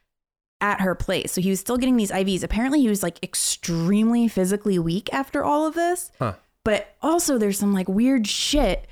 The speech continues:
Speaker 1: with the doctor who administered his treatment at the neurotransmitter place.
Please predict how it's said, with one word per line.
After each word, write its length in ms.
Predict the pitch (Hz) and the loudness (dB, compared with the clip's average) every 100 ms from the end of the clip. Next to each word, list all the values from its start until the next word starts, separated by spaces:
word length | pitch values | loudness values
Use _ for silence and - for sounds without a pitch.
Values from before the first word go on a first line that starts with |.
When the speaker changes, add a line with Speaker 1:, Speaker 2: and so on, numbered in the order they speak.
| - | -6
Speaker 1:
with 160 | 214 208 | -4 -2
the 100 | 185 | -2
doctor 800 | 170 170 285 - 165 95 190 208 - | 0 -2 -2 -4 -4 -2 -2 -4 -2
who 280 | 196 185 - | -2 -2 -2
administered 720 | 196 180 185 214 226 190 175 | -2 0 0 0 -2 -2 -2
his 300 | 185 202 185 | 0 0 0
treatment 560 | - 185 - 294 349 - | -2 -4 0 0 0 -2
at 140 | 196 | -6
the 60 | 196 | -2
neurotransmitter 720 | 180 175 175 - 175 185 247 262 | 0 0 -2 -2 -4 -2 -2 -2
place. 220 | 311 | -4